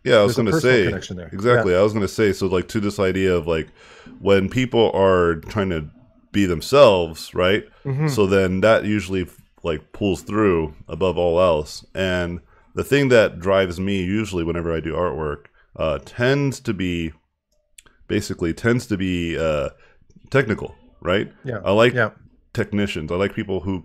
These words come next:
Speaker 1: clear, are very good at clearly giving me an idea of what they're trying to do. You know what I
Speaker 2: Yeah.
Speaker 1: mean?
Speaker 2: Yeah.
Speaker 1: And so whenever I see, um, people that do this really well, like, have, like, the mastery of what they do,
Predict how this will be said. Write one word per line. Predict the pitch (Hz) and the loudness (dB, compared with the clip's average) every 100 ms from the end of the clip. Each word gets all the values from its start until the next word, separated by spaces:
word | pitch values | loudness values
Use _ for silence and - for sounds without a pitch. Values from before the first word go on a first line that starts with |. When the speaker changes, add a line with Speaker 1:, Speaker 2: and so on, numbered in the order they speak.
| _ | _
Speaker 1:
clear, | - 113 92 90 | -12 -6 -4 -2
are | 71 82 71 | -4 -6 -6
very | 78 98 95 | -2 0 0
good | 73 92 87 | 0 0 0
at | 78 - | -2 -8
clearly | - 90 87 82 | -6 -4 -2 -4
giving | 78 80 80 80 | -6 -6 -6 -6
me | 78 78 - | -6 -8 -8
an | 76 | -10
idea | 76 73 78 | -8 -8 -8
of | 69 | -8
what | 76 | -10
they're | 78 | -12
trying | 71 73 71 | -12 -12 -10
to | |
do. | 67 60 - _ - | -12 -14 -16 _ -14
You | 76 | -8
know | 78 | -4
what | |
I | 107 | -4
Speaker 2:
Yeah. | 190 | -6
Speaker 1:
mean? | - _ _ _ - - _ _ | -10 _ _ _ -20 -20 _ _
Speaker 2:
Yeah. | 123 | -8
Speaker 1:
And | 95 - | -6 -2
so | 98 | 0
whenever | 95 110 123 123 113 95 | 2 4 4 6 4 4
I | 95 95 | 2 0
see, | 87 98 92 90 87 | -2 -4 -4 -2 -2
um, | 82 78 73 71 71 | -2 -2 -6 -8 -14
people | - 98 90 85 78 73 - _ _ _ _ _ _ _ _ _ _ _ | -10 -8 -2 -2 -2 -6 -14 _ _ _ _ _ _ _ _ _ _ _
that | 92 85 | -6 -2
do | 107 110 | 2 2
this | 90 | 0
really | 98 104 | 0 0
well, | 90 87 | 2 0
like, | 78 73 | -2 -4
have, | 92 87 | -4 -4
like, | 78 78 | -4 -8
the | 80 | -10
mastery | 76 73 82 92 92 - 80 73 | -10 -10 -6 -4 -6 -10 -10 -10
of | 71 73 | -12 -12
what | 78 | -12
they | 76 | -12
do, | 71 73 73 | -10 -10 -10